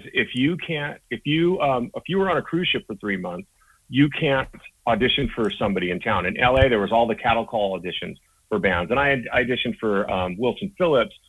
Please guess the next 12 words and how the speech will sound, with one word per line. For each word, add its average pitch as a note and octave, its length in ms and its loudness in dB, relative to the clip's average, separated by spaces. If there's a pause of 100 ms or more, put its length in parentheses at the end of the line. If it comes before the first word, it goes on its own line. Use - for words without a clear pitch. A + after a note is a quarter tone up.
(240)
Foreigner, C#3+ 560 2
Terrence B2 280 -2
Trent A2 220 -4
D'Arby B2 300 2
when A2 180 -2
I G#2 60 4
did C#3 260 0
get A2+ 140 0
off F#2 180 2 (400)
of G#2 140 0
that. F2 240 2 (580)
Um, G#2 380 2